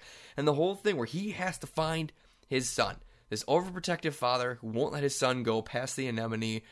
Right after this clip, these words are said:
out into the reef. He has to go to school every day, and that's it. And he, wou-, he wouldn't even let him go to school. I think that was it. He was so protective of him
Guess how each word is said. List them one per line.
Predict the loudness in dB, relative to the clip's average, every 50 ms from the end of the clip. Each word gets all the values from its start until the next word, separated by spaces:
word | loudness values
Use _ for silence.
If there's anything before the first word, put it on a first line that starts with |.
| -4 2 4
out | 4 6
into | 6 4 2 2
the | 2 0
reef. | 0 0 -2 -2 -4
He | -4
has | -4 -2 -4 -4
to | -4 -4
go | -4
to | -2
school | -4 -4 -4 -4 -4
every | -2 -4 -4
day, | -6 -8 -8 -8
and | -8 -8
that's | -10 -10 -12 -12 -10
it. | -8 -8 -8 -8 -12 -20 _ _ _ _ _ _ _ _ _ _ _ _ _ _ -4
And | -4 -2 -2 0 -2 -2 -2 -4 -8 -12 _ _
he, | -6 -4
wou-, | 0 2
he | 2 2
wouldn't | 2 2 2 2 2
even | 2 4 2
let | 2 2
him | 2
go | 0 -2
to | -4 -4
school. | -8 -8 -8 -8 -8
I | -8
think | -8 -10 -12
that | -10 -10 -12
was | -12 -12 -14
it. | -16 -16
He | -14 -12 -12 -10 -10
was | -8 -4
so | -2 0 0 0
protective | 0 -2 -4 -4 -2 -2 -2 -2
of | -2 -4
him | -4 -8 -12